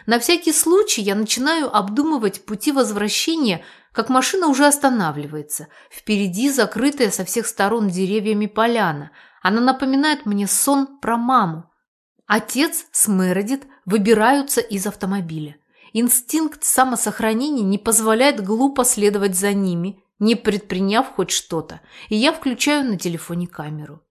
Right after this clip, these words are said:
Случись со мной что-нибудь, не факт, что телефон найдут, но это дает хоть какую-то надежду, нежели вообще ничего не предпринять. «Постарайся принять это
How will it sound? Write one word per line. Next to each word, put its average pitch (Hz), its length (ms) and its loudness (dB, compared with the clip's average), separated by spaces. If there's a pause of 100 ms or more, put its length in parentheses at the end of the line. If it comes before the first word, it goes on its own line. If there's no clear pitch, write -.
(220)
Случись 226 580 0
со 202 140 2
мной 214 200 0
что-нибудь, 208 720 -2 (220)
не 262 160 2
факт, - 440 -2 (360)
что - 380 -2
телефон 202 440 -2
найдут, 202 460 -4 (240)
но 220 220 4
это 320 200 0
дает 190 380 2
хоть 240 260 -2
какую-то 269 440 4
надежду, 220 600 0
нежели 214 500 2
вообще 226 400 2
ничего 202 380 -2
не 220 140 0
предпринять. 190 800 -6 (760)
«Постарайся 190 600 -4
принять 196 460 -4
это 165 340 -8